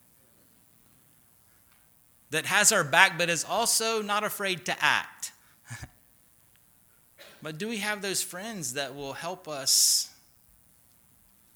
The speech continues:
be a better us? I, I, I like to put it this way. College students are really enamored by this phrase, "I want to be a person that calls a spade a spade."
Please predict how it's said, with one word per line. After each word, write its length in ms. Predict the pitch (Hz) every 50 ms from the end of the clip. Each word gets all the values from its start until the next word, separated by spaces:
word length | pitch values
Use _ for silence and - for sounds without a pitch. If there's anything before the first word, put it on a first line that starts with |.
| _ _ _ 127
be 180 | 123 190 220 233
a 40 | 214
better 320 | 175 220 220 214 196 196
us? 680 | 208 208 185 131 117 - - - - - - - - - - _ _ _ _ _ _ _ _ _ _ _ _ _ _ _ _ _ - - - -
I, 280 | - 185 170 185 208 214
I, 120 | 208 214
I 20 | 240 247
like 160 | 254 240 190
to 60 | 202
put 160 | - 214 214
it 80 | 202 190
this 160 | 208 185 -
way. 160 | 214 196 185
College 360 | 170 - - 247 269 269 226
students 340 | - - 233 233 226 202 -
are 80 | 208 190
really 220 | 202 214 208 208
enamored 320 | 196 196 202 208 202 196 175
by 100 | 196 185
this 160 | 185 175 -
phrase, 340 | - 208 202 190 185 - - - - - 190 - - - - _ _ _ _ _ -
"I 80 | 202
want 120 | 233 226 208
to 40 |
be 120 | 175 196 190
a 40 | 180
person 380 | - 202 220 196 - 196 185
that 180 | 175 151 - -
calls 400 | - 233 254 269 269 254 202 202
a 60 | 175
spade 500 | - - - - - 247 269 269 269 240
a 60 | 226
spade." 580 | - - - - 240 247 233 196 165 135 117